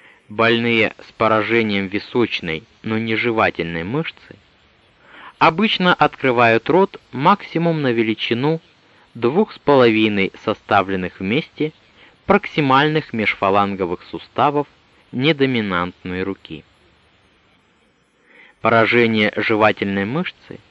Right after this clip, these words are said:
ограничивает открывание рта значительно сильнее. При поражении задних волокон височной мышцы активными триггерными точками иногда можно наблюдать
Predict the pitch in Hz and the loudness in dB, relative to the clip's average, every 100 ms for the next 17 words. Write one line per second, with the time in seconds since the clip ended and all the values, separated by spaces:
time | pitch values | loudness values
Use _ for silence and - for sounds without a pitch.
0 | _ _ _ _ _ - - - 143 156 | _ _ _ _ _ -20 -16 -2 0 2
1 | 180 196 208 - 175 175 - 143 - 139 | 2 2 0 0 4 2 2 -4 -2 0
2 | 135 131 123 113 104 - 147 165 - 113 | 2 4 2 2 -2 -2 0 0 0 -6
3 | 117 110 - 90 98 101 - 135 143 123 | -4 -6 -6 -6 -6 -8 -8 -8 -6 -6
4 | 95 76 - _ _ _ _ _ _ _ | -6 -8 -14 _ _ _ _ _ _ _
5 | _ _ _ _ _ _ _ _ _ 104 | _ _ _ _ _ _ _ _ _ -2
6 | 107 110 107 104 113 107 104 - - 101 | 0 2 2 2 0 0 -2 -6 -6 -2
7 | 113 107 101 95 - 98 98 95 95 85 | 0 0 -2 -8 -4 0 0 0 -4 -8
8 | 87 92 - 98 - 90 90 92 85 - | -10 -10 -2 -2 -2 -6 -6 -6 -8 -10
9 | - - - 78 - 101 90 87 85 85 | -10 -10 -4 -6 -6 -6 -6 -6 -8 -8
10 | - 92 87 80 85 82 - 143 - - | -4 -4 -4 -6 -6 -10 -4 -6 -6 -12
11 | 80 76 - _ _ _ _ _ _ _ | -12 -14 -20 _ _ _ _ _ _ _
12 | - - - 170 180 190 180 214 - 160 | -20 -20 -4 -2 0 0 4 4 4 2
13 | 160 - 123 110 101 107 107 156 | 2 2 -2 -2 -2 -2 0 -2